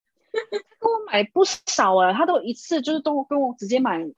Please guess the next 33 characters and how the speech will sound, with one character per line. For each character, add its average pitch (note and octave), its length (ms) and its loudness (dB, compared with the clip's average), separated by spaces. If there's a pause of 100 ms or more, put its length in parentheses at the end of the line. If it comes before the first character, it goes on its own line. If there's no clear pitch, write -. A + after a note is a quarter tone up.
二 B3 100 2
十 - 240 -8
罐， A#3 380 0
因 D4 60 4
为 F4 40 6
我 C4 60 6
看 B3 160 0
他 D4 140 2
以 A3+ 120 -4
往 G3 180 -2
出 - 240 -8
货 A3 180 -2
的 F3+ 40 -2
记 - 160 -12
录 G#3+ 80 -6
大 A3 100 -6
概 G#3+ 140 0
都 G#3 140 -2
是 - 240 -8
二 A3 200 2
十、 E3 540 -10
二 A3 120 -4
十 - 180 -12
罐、 F#3 260 -4
三 F#3+ 180 -4
十 E3+ 100 -20
罐、 F3+ 180 -4
二 F#3 100 -4
十 - 140 -16
罐、 E3 160 -6
三 D#3+ 180 -10
十 - 80 -20
罐， - 220 -6